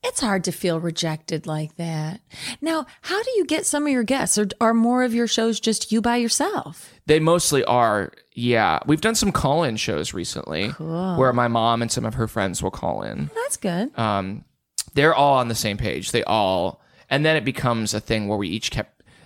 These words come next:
Speaker 2: there's a lot of just yes, yes, yes, and, uh, agreeing with each other. Or, "I heard this. Do you think that's true?" And I'll say, "I, yes, I believe so."
Speaker 1: That's cool. Do you feed 'em all the, your, the questions and talking points?
Speaker 2: I do.
Speaker 1: Okay, that's good.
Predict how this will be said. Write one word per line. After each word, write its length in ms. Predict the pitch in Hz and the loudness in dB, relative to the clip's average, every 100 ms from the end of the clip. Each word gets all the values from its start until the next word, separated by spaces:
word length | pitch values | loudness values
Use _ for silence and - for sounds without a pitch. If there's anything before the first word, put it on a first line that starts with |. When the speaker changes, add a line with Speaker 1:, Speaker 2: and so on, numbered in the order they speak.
| _ | _
Speaker 2:
there's 200 | 131 131 | 0 4
a 60 | 139 | 4
lot 320 | 131 135 131 | 4 4 4
of 140 | 117 | 2
just 200 | 110 110 143 | 0 0 2
yes, 300 | 156 131 143 | 2 2 2
yes, 280 | 147 131 131 | 2 2 2
yes, 420 | 131 120 - - | 2 2 2 -2
and, 400 | - 113 113 - | -2 -2 -2 -4
uh, 420 | - 107 90 73 53 _ | -2 0 0 0 -4 _
agreeing 400 | 123 110 120 117 | -6 -2 -2 -2
with 120 | 104 117 | -4 -6
each 140 | - | -4
other. 400 | 110 95 90 - - - - | -2 0 0 -2 -10 -20 -2
Or, 340 | 117 113 110 - | 2 2 2 2
"I 100 | 170 | 2
heard 260 | 202 247 185 | 2 2 2
this. 380 | 214 143 - | 2 2 0
Do 80 | - | 0
you 60 | 135 | 0
think 160 | 151 147 | 0 2
that's 260 | 135 - | 2 0
true?" 520 | - - 135 110 67 - | -4 0 2 2 -2 -4
And 120 | 110 | -6
I'll 100 | 101 | -4
say, 380 | 107 107 87 85 - _ - | -4 -2 -2 -2 -8 _ -4
"I, 180 | 104 - | -2 0
yes, 340 | 117 107 - | 0 0 -2
I 140 | - 104 | -4 -4
believe 280 | 107 104 | -4 -4
so." 180 | - 101 | -2 0
Speaker 1:
That's 180 | 196 254 | 0 -2
cool. 240 | - 170 - - | -6 -10 -10 -12
Do 100 | - 233 | 0 0
you 100 | 277 | 0
feed 260 | - 202 | 0 0
'em 160 | 220 226 | 2 2
all 140 | 202 | 0
the, 80 | 208 196 | 0 -2
your, 200 | 196 - | -2 -2
the 220 | 190 190 | -2 -2
questions 480 | - 185 - 196 185 | -2 -2 0 -2 0
and 80 | |
talking 320 | 180 175 202 196 | -2 -2 -2 -4
points? 260 | 214 214 | -2 0
Speaker 2:
I 60 | 175 | 2
do. 300 | 123 78 - | 2 -2 -2
Speaker 1:
Okay, 280 | - 170 160 | -4 -4 -4
that's 220 | 151 160 | -8 -10
good. 160 | - - | -12 -12